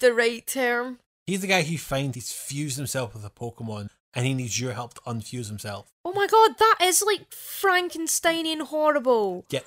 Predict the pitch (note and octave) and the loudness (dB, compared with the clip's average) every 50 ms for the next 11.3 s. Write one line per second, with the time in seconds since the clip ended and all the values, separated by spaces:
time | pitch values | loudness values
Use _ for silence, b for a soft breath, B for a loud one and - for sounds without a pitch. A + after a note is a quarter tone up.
0 | A#2+ G2+ C#3 D#3 G3 G#3+ G3+ F#3 C3+ A#2 A#2+ A#2+ A#2 A2+ A#2 A#2+ B2 B2+ C3+ C3 | -4 0 2 2 2 2 2 -2 -2 -4 -6 -6 -4 -2 0 0 2 6 6 6
1 | B2 C3 B2 A#2+ A#2+ A#2+ - A#2 A2 G#2 G#2 G#2+ G#2+ G#2+ G#2 - - A2 G#2+ G2+ | 6 6 2 0 -2 -2 -6 -8 -8 -6 -6 -4 -4 -6 -6 -8 -10 -12 -12 -10
2 | - G#2 G2 - G#2 - E4 G4 A#4+ B4+ B4+ A4+ - - - - - - A4 A4 | -12 -12 -14 -12 -10 4 6 8 8 8 6 4 2 -2 -6 -6 0 2 2 2
3 | - - - A#4+ - - - A4+ A#4+ A4 - B3 B3 E4 E4+ E4+ E4+ E4+ E4+ D#4+ | 4 6 6 6 6 6 6 6 6 6 4 2 2 4 6 6 6 4 4 0
4 | D#4+ - - E4 D4 E3 A#3+ C#4+ - - - D4 D4 C#4 C4+ - D#4 D4 D4+ E4 | -4 -2 -2 -2 0 4 4 4 4 2 0 -4 -4 -2 0 2 2 2 2 0
5 | - F4 E4 D#4+ D#4+ D#4 - - C4+ C4+ - - - - D4 C#4 B3+ B3+ C4 C4+ | 0 2 2 2 0 -2 -4 -4 -4 -4 -4 -6 -6 -2 0 4 6 6 8 8
6 | C#4+ C#4+ C4+ C4+ C#4 - C#4 C4+ C4+ C4+ C4+ C4 C4 C4 - C#4 C4+ B3+ C4+ C4 | 6 6 4 2 4 4 4 4 4 4 2 0 -2 -4 -6 -8 -4 -4 -4 -4
7 | C4 B3+ B3+ B3 B3 - C4+ B3+ B3+ C4 B3 B B B B B A#3 A#3+ B3 A#3 | -2 -2 -2 -2 -2 -2 -2 -4 -4 -4 -6 B B B B B -2 -2 0 -2
8 | G3+ G3+ B3 B3+ B3+ C4+ C4+ C4 C4 C4 - _ _ _ _ - A3+ - - - | -2 -2 0 2 2 2 2 0 -2 -4 -8 _ _ _ _ -4 -4 -4 -6 -4
9 | - B3+ A#3+ B3 B3 B3+ C4 C4 C4 C4 C4 C4+ C4+ - - A#3+ A3+ A#3 - - | 2 4 4 4 4 2 2 2 2 4 4 2 0 0 0 2 2 2 2 0
10 | - - G#3 - - A#3+ A3 A3 A3+ A#3 A#3 A3+ G#3+ F3+ G3+ G#3 A3 A#3+ B3 - | -2 -4 -6 -6 -2 0 2 2 2 2 0 -2 -4 -4 -4 -2 -2 -2 -2 0
11 | C4+ B3 B3 B3 A#3+ | 0 0 0 -2 -6